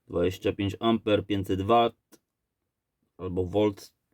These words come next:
watt chyba, tak? Zawsze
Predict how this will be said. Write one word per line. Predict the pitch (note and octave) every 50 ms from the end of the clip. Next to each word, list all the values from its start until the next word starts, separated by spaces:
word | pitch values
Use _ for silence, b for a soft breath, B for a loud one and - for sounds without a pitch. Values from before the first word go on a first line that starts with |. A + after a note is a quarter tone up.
| _ _
watt | - - F#2 -
chyba, | - - D#2+ - -
tak? | - - - - F3+ - _ _ _ _ _ _ _ _ _ _ _ _ _ _ _ _ _ _ _ _ _ _ _ _ _ _
Zawsze | - A2+ G2 F#2+ F#2+ - - F#2+ F2 E2+